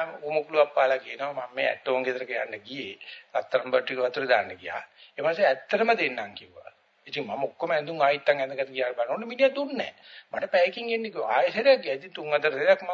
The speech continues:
ඔබ ඉස්සරහින් ගියා. ආ දැන් කිව්වා එහෙනම් රත්තරන් බඩු වතුර දාන එක තමයි වැරදි කාර්යය. ඌව ගෙන්නවා. ඒක හොඳටම කැසටොටු ආචාර්යෙක්. ඌ ආවට පස්සේ කියන "ඇත්තම තමයි මට ඩෙන්ගු ඇදිලා හිටියා. වැඩි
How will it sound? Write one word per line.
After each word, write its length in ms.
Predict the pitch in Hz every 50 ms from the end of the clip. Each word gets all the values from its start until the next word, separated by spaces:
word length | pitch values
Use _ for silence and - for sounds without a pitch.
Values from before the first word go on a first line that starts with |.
| 185
ඔබ 120 | 190 185 180
ඉස්සරහින් 360 | 180 - - 196 214 226 226
ගියා. 240 | 233 240 240 - - - _ _ _ _ _ _ _ _ _ _ _ _ _ _ _ _ _ _ _ _ _ _ _ _ _ _ _ _ _ _ _ _ _ _ _ _ _ _ -
ආ 340 | - - - - - - - - _ _ - - - _
දැන් 200 | - 135 143 151
කිව්වා 220 | 165 - 226 202 170
එහෙනම් 220 | 170 196 226 220
රත්තරන් 340 | 196 190 190 - 190 180 185
බඩු 160 | 180 170 170
වතුර 220 | 165 160 165 170
දාන 160 | 156 156 151 151
එක 120 | 151 143
තමයි 240 | 139 151 156 190 196
වැරදි 240 | 151 117 113 110 107
කාර්යය. 300 | 95 - - - _ _ _ _ _ _ -
ඌව 200 | - 160 165 156
ගෙන්නවා. 380 | 131 120 107 92 90 85 82 - - - - - - - -
ඒක 160 | - 147 139
හොඳටම 520 | 123 127 135 131 131 - 139 135 143 143 151
කැසටොටු 560 | 147 147 127 120 135 131 123 127 113 120 151 208 220 - _ _ _ _ _ _ _ -
ආචාර්යෙක්. 560 | - 120 117 - 120 104 95 101 104 120 147 - - - - - - - _ _
ඌ 140 | - - 143
ආවට 220 | 135 135 135 131 127
පස්සේ 220 | 123 113 113 120
කියන 140 | 131 123 131
"ඇත්තම 520 | 120 107 110 - _ _ - 147 135 135 139 131
තමයි 300 | 127 123 117 120 120 143
මට 200 | 143 123 127 127
ඩෙන්ගු 360 | 123 107 117 117 117 127 123
ඇදිලා 360 | 120 117 113 110 113 110 113 104
හිටියා. 340 | 101 101 - 110 113 131
වැඩි 240 | 156 147 123 120 123